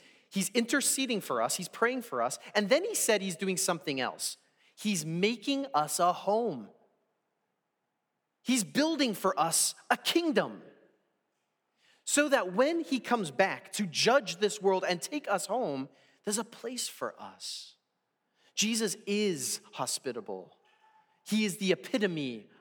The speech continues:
of his, of hospitality. And what does he say? Do it without grumbling. I,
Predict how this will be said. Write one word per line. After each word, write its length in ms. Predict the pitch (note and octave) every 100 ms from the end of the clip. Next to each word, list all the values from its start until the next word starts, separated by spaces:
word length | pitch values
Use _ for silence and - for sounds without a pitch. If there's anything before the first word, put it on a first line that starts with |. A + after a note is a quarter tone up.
| - D3+
of 140 | -
his, 300 | - D3 - - _ _ -
of 140 | D3+
hospitality. 880 | - D3+ - C#3+ D3 B2+ A#2+ A2 G#2 - _ _ _ _ _ _ _ _ _ _ _ _ _ _ C3
And 120 | D3+
what 120 | E3+
does 80 | E3+
he 80 | D#3+
say? 460 | - D3 A#2+ G#2 - _ -
Do 180 | G3+ G#3+
it 80 |
without 340 | F3+ E3 D#3 C3
grumbling. 540 | C#3+ C#3 B2+ A2 G2+ - -
I, 80 | D#3